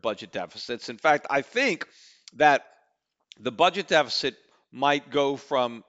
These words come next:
twenty-two trillion to twenty-four trillion in this calendar year. And if we're gonna increase the national debt by two trillion a year, when the Republicans control the Senate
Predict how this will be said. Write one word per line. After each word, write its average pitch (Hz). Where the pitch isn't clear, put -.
twenty-two 175
trillion 123
to -
twenty-four 190
trillion 226
in 180
this 269
calendar 180
year. 139
And 156
if 151
we're 240
gonna 233
increase 175
the 151
national 147
debt 135
by 120
two 226
trillion 185
a 135
year, 107
when 139
the 131
Republicans 160
control 143
the 117
Senate 190